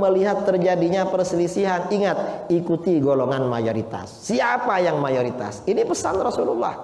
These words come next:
Satunya tahlil, satunya bilang tahlil gak ada. Satunya maulid, satunya maulid gak ada.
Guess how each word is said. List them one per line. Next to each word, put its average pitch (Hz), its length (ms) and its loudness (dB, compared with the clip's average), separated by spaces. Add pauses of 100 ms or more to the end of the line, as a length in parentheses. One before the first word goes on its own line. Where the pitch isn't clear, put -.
(1120)
Satunya 175 960 2 (240)
tahlil, 127 480 0
satunya 160 480 0
bilang 170 400 2
tahlil 147 400 2
gak 107 140 0 (100)
ada. 92 140 -4 (520)
Satunya 180 560 0
maulid, 165 560 2
satunya 165 400 2
maulid 165 320 2
gak 135 280 0
ada. 127 100 0